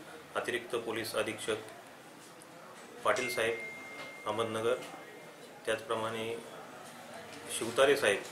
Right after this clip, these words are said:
एसडीपीओ शेवगाव, चार्ज श्रीरामपूर, तसेच होम डीवायएसपी श्री जगताप साहेब, आम्ही स्वतः आणि आमच्याकडील अधिकारी सविता सदावर्ते मॅडम,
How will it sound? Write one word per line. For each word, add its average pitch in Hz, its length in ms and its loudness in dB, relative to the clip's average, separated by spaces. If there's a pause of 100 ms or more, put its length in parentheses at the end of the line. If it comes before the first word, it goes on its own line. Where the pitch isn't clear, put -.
(140)
एसडीपीओ 120 500 4
शेवगाव, 117 440 4 (240)
चार्ज 123 240 10 (440)
श्रीरामपूर, 113 400 4 (840)
तसेच 117 400 0 (100)
होम 123 240 2
डीवायएसपी 113 520 6 (260)
श्री 104 120 0
जगताप 107 380 6
साहेब, 92 260 2 (920)
आम्ही 123 200 2
स्वतः 107 300 4
आणि 107 180 4
आमच्याकडील 110 1300 2 (1120)
अधिकारी 110 560 2
सविता 113 800 6
सदावर्ते 107 400 8
मॅडम, 104 220 4